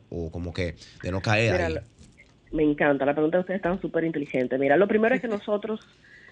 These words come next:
Speaker 2: necesitamos buscar la reserva de insulina. Yo lo promociono mucho en mi página,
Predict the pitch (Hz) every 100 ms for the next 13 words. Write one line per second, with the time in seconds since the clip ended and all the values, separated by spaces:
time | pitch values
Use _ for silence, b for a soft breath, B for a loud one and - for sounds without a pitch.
0 | B 196 214 196 214 208 190 196 185 180
1 | - 165 160 160 160 127 80 - 165 _
2 | _ 147 151 170 185 190 180 160 156 170
3 | 165 165 160 160 165 151 151 240 240 202
4 | 202